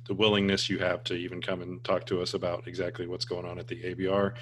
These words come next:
so that we can kinda get this information out to our young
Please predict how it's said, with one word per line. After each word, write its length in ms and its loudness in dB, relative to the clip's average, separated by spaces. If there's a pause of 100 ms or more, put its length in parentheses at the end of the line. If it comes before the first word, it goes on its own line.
(260)
so 160 -2
that 100 4
we 60 4
can 160 0
kinda 220 0
get 180 0
this 200 2
information 680 -2
out 300 -2
to 200 0
our 120 -4
young 440 -2